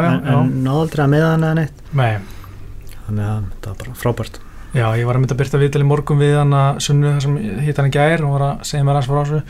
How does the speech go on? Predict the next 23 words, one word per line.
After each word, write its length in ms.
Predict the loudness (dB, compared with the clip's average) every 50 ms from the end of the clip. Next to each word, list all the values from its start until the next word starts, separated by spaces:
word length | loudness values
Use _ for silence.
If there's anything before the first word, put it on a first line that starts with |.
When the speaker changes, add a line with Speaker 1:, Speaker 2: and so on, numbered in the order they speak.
| -10 -10 -4 -2
Speaker 2:
Mm. 100 | -2 -2 -2 -4 -4
Speaker 1:
Hún 120 | -4 -4 -2
sagði 260 | 0 0 2 2 2
að 140 | 2 2 2
Ashley 220 | 0 0 0 -2 -2
Greenway 280 | 0 2 2 2 2 2
hefði 160 | 2 0 0 0
sagt, 360 | -2 -2 -4 -4 -10 -14 -14 -12 -12 -14 -14 -14 -14 -14 -6
talað 240 | -2 0 2 2 2
við 80 | 2 4
hana 80 | 2 2
eftir 160 | 0 0 0
baráttu 220 | 0 0 0 0
og 60 | 0 -2
hún 20 | 0 -2
sagði 140 | -4 -4
bara, 220 | -2 -4 -4 -4 -4 -6 -6
„Djöfull 580 | -2 0 4 4 6 6 6 4 4 4 2 2
ertu 180 | 0 0 -4
sterk.“ 460 | -2 2 2 2 2 0 -4 -10 -4 -2
Speaker 2:
Mm. 240 | 0 2 2 2
Speaker 1:
Þannig 80 | 2 0
að 80 | 0